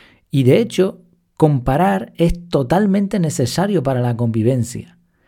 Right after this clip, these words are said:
Comparar es imprescindible para la mejora, porque si no comparásemos, ¿cómo sabríamos que algo es mejor o peor?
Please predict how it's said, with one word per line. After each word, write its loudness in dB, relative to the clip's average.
Comparar 2
es -4
imprescindible 0
para -2
la -2
mejora, -2
porque -2
si -2
no 0
comparásemos, -2
¿cómo -4
sabríamos -6
que -8
algo -2
es 2
mejor -4
o -8
peor? -8